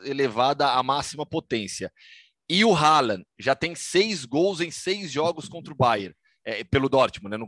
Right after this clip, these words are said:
em clássicos, né, especificamente. Então, o, o Lewandowski já, já, já no topo dessa marca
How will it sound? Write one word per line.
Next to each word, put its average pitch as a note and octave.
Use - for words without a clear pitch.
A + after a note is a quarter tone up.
em A2+
clássicos, G2+
né, G#2+
especificamente. G#2
Então, B2+
o, A#2+
o A2+
Lewandowski C3+
já, B2+
já, A#2+
já B2
no C3+
topo C#3
dessa A#2
marca E3